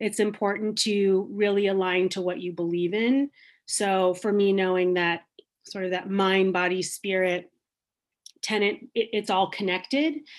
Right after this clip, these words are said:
And so anything as far as products that I bring into the world should reflect that. And then a work environment should reflect that as well. I think we're all energy,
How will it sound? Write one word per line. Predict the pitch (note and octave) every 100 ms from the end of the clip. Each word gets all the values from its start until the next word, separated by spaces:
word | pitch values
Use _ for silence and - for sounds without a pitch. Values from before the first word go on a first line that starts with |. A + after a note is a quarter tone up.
| - -
And | G3+
so | G#3 G#3+ G3 G3+
anything | G#3 G#3 G#3 G3+ F#3+ F#3+ F#3+ G3+ -
as | G3 F#3
far | G3 F#3
as | E3+
products | - A#3+ B3 B3 -
that | A#3
I | A3+
bring | A3+ A3
into | G#3+ A3
the | G#3+
world | G#3+ G#3+ G#3
should | A3 G#3+
reflect | G#3 G#3+ G#3+ -
that. | G#3 G#3+ G#3 F#3+
And | F#3
then | F3+ F3+ F#3+
a | F3+
work | G3 G#3
environment | A3 G#3+ G3+ G3 G3 G3
should | - G3
reflect | F#3+ F#3 F3+
that | E3+
as | E3+ F#3
well. | F#3 G3 A3 A#3 - - - _ _ _ _ _ _ _ _ _ _ -
I |
think | G3+ G3+ G#3
we're | G3+
all | F3 F#3 -
energy, | G3+ A3 A#3 C#4+ D#4+ E4